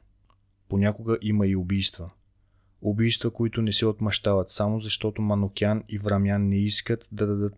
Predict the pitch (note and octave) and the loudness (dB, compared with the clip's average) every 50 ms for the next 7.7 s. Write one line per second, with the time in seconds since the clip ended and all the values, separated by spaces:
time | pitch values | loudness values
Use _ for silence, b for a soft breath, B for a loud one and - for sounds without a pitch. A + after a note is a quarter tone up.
0 | _ - G#2 G#2 G2+ G#2 G2+ - G#2+ G#2+ G#2 G2 - - G2+ G2+ G2+ G2+ G2 - | _ 2 4 4 4 4 2 0 0 0 0 0 2 2 2 2 2 2 0 -2
1 | G#2 G#2 G#2+ G#2+ A2 A2 - _ _ _ _ - G2+ G2 F#2+ F#2+ - - G#2 G2+ | 0 0 0 0 -2 -4 -10 _ _ _ _ -10 -6 -4 -4 -4 -2 -2 -2 -2
2 | - - - G#2+ G#2 G#2 G#2 G#2 G#2+ G#2+ - _ _ _ _ - G#2 G2 F#2 F#2 | -2 -2 -2 0 0 0 0 0 -2 -4 -8 _ _ _ _ -6 -4 -4 -4 -4
3 | F2 F2+ F2+ F2 - - - F#2+ F#2 F2+ E2+ E2+ F2 F2 E2+ - - - D#2+ D2+ | -6 -6 -6 -6 -4 -2 0 0 0 0 0 0 0 0 -2 -2 -4 -6 -6 -6
4 | - - _ _ _ _ _ _ _ _ _ _ _ _ _ _ _ _ _ - | -8 -12 _ _ _ _ _ _ _ _ _ _ _ _ _ _ _ _ _ -2
5 | G#2 G2 F#2+ - - - G2+ G2+ G2 G2+ G2 G2 G2 G2 F#2 G2 G2 F2+ F#2 F#2+ | 0 0 0 0 -2 0 2 4 4 4 4 2 2 2 2 2 0 0 0 -2
6 | F2+ F2 F2+ F#2 F2+ F#2+ F#2+ G2 F#2+ - F#2+ F#2 F#2+ F#2 - - F2 F2 F#2 F#2+ | -2 0 2 2 4 4 2 2 0 -2 -2 -4 -6 -6 -6 -6 -2 0 0 0
7 | F#2+ - G2 F#2+ F#2+ F#2 F#2 - - G2+ G#2 G#2+ A#2 A#2+ | 0 0 0 2 2 0 -2 -2 -2 -2 0 0 0 -2